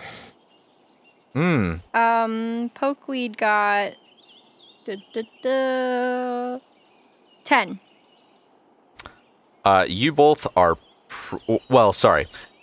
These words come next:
Speaker 1: Ikniv is pretty sure that this boat is made of wood,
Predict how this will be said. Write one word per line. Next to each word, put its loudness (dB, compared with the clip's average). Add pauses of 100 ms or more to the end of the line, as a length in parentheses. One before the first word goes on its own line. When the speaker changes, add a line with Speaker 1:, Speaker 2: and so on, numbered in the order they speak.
Speaker 1:
Ikniv 2
is 2
pretty 2
sure 4 (720)
that 2
this 4
boat 4
is 2
made 2
of -4
wood, 2